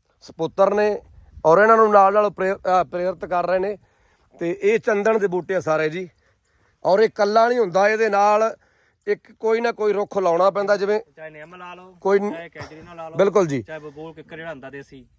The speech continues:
Speaker 1: ਜੀ, ਜੀ,
Speaker 2: ਲਾ
Speaker 1: ਜੀ।
Speaker 2: ਲਓ ਜੀ।
Speaker 1: ਆਹ ਵੇਖੋ ਨਾਲ ਨਿੰਮ ਲੱਗੀ ਆ, ਇੱਧਰ, ਇੱਧਰ ਇਹਨਾਂ ਨੇ ਕੈਜ਼ੂਰੀਨਾ ਲਾ ਰੱਖੀ ਆ। ਸੋ ਕਹਿਣ ਦਾ ਭਾਵ ਵੀ ਚੰਦਨ ਦਾ ਰੁੱਖ ਇਹਨੇ, ਇਹਦੀ ਜੜ੍ਹ ਤੋਂ ਉਹਨੇ ਖੁਰਾਕ ਲੈਣੀ ਹੈ। ਠੀਕ ਹੈ ਜੀ। ਸੋ ਆਹ ਵੇਖੋ ਅਮਰੂਦ ਲੱਗੇ ਆ, ਔਲਾ ਲੱਗਿਆ ਪਿਆ ਹੈ।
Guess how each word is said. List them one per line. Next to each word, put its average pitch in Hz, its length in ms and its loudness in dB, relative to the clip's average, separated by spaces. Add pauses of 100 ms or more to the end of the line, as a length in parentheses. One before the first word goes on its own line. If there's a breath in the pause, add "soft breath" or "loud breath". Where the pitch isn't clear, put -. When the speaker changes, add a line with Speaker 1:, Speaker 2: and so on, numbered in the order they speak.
Speaker 1:
ਜੀ, 160 160 6
ਜੀ, 139 180 -2
Speaker 2:
ਲਾ 113 60 -2
Speaker 1:
ਜੀ। 110 60 -6
Speaker 2:
ਲਓ 98 100 -12
ਜੀ। - 120 -20 (300)
Speaker 1:
ਆਹ 185 120 6
ਵੇਖੋ 202 220 2
ਨਾਲ 190 260 6
ਨਿੰਮ 196 240 2
ਲੱਗੀ 214 300 0
ਆ, 214 180 6 (100)
ਇੱਧਰ, 208 220 0 (220)
ਇੱਧਰ 202 260 -2
ਇਹਨਾਂ 208 200 0
ਨੇ 196 80 -4
ਕੈਜ਼ੂਰੀਨਾ 190 560 -2
ਲਾ 156 160 0
ਰੱਖੀ 156 320 -6
ਆ। 123 120 -6 (380)
ਸੋ 233 420 6 (220)
ਕਹਿਣ 226 220 6
ਦਾ 247 120 2
ਭਾਵ 190 300 4
ਵੀ 240 80 -4
ਚੰਦਨ 226 480 0
ਦਾ 240 120 6
ਰੁੱਖ 220 380 -2 (920)
ਇਹਨੇ, 233 420 2 (200)
ਇਹਦੀ 240 200 -2
ਜੜ੍ਹ 226 280 2
ਤੋਂ 220 340 -2
ਉਹਨੇ 214 240 -4
ਖੁਰਾਕ 170 360 -2
ਲੈਣੀ 139 320 -8
ਹੈ। 110 180 -14 (320)
ਠੀਕ 185 200 -4
ਹੈ 226 60 0
ਜੀ। 202 180 -6 (480)
ਸੋ 185 220 -2
ਆਹ 190 120 6
ਵੇਖੋ 196 320 -2
ਅਮਰੂਦ 175 340 -6
ਲੱਗੇ 185 400 -4
ਆ, 180 40 4
ਔਲਾ 185 340 4
ਲੱਗਿਆ 180 340 0
ਪਿਆ 170 160 0
ਹੈ। 156 100 -6